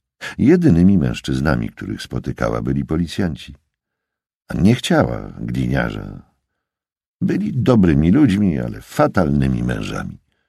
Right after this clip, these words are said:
Widziała to na własne oczy. Kiedy okazało się, że babcia jest nieuleczalnie chora, dziadek nie poradził sobie z sytuacją i uciekł. A gdy wrócił,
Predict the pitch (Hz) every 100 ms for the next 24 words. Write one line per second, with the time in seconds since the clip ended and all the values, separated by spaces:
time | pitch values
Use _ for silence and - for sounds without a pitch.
0 | _ _ _ _ - 123 85 60 60 67
1 | 64 67 65 76 76 73 - 67 _ _
2 | _ - - - 60 67 65 76 76 71
3 | 80 67 65 69 - 73 60 - 69 67
4 | 67 65 69 71 73 78 85 82 76 73
5 | 78 82 82 78 69 60 53 73 57 58
6 | - 69 67 71 87 - 143 127 135 -
7 | 107 - - - - _ - 180 196 196
8 | 101 95 - 104